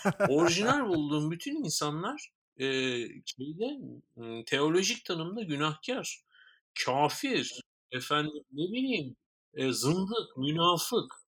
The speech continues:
Speaker 1: Yani
Speaker 2: Yoldan çıkmış. <laughs>
Speaker 1: Aynen öyle. Tağut tipler yani bunlar. E, dolayısıyla sanki, e, hani bu garip de bir durum. Yani mesela kitaplar bize sürekli olarak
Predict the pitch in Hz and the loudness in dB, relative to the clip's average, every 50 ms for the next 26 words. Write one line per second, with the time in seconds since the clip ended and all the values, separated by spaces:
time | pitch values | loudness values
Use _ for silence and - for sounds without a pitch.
0 | _ _ 110 117 123 135 143 139 123 104 104 123 147 175 180 170 202 190 185 180 | _ _ -4 0 0 2 2 0 -2 -6 -8 -4 -2 0 2 4 4 4 4 4
1 | 165 - - 160 _ - 175 160 151 131 135 151 226 262 269 262 254 254 226 190 | 0 -2 -4 -6 _ -4 -2 -2 0 2 4 4 6 4 4 4 4 4 4 4
2 | 254 247 226 185 147 - - - 170 226 277 277 - - _ - - - - - | 4 4 4 4 2 2 4 6 6 6 6 4 0 -6 _ -8 -8 -8 -8 -6
3 | - 151 147 143 139 131 127 120 120 120 113 110 110 110 107 107 107 - - _ | -4 -2 0 0 2 2 2 2 0 -2 -4 -6 -8 -8 -6 -6 -8 -8 -12 _
4 | - - - - - - - - _ _ _ _ - - 120 127 127 127 123 127 | -20 -18 -12 -10 -10 -10 -10 -14 _ _ _ _ -6 -2 0 2 2 2 4 4
5 | 131 135 143 160 175 180 - - 320 320 330 285 - - 156 175 196 202 - 254 | 4 4 6 4 2 2 0 0 -2 -2 0 0 0 0 0 -2 -2 -4 -4 -4
6 | 233 170 - - - - - - - 117 104 104 113 117 110 117 113 - - - | -4 -4 -4 -6 -12 -18 -16 -14 -10 -10 -8 -8 -6 -6 -6 -8 -8 -10 -12 -16
7 | _ _ _ _ - - 147 151 156 151 143 135 - - 135 113 117 151 190 170 | _ _ _ _ -10 -6 -2 -2 -2 -4 -6 -10 -14 -14 -8 -4 -2 -2 -2 -2
8 | - - _ _ _ _ _ _ _ _ _ _ - 127 127 165 220 220 - - | -4 -10 _ _ _ _ _ _ _ _ _ _ 4 4 4 4 4 -2 -4 -4
9 | 190 180 160 156 135 123 123 117 113 113 110 110 107 107 113 113 113 117 113 - | -2 -2 0 -2 0 0 0 0 0 -2 -2 -4 -4 -4 -4 -4 -4 -6 -8 -6
10 | 135 147 147 - 151 131 - - - - 180 170 165 - - 190 196 185 180 180 | -2 0 0 0 0 0 -2 -2 2 2 2 0 0 -2 -4 -4 -4 -4 -4 -4
11 | 170 180 190 165 - - 214 208 196 175 - - 185 175 170 165 165 165 165 180 | -6 -6 -6 -4 -4 -4 -4 -4 -4 -6 -6 -4 -2 0 2 2 4 4 4 2
12 | 196 202 - - | 2 0 -4 -10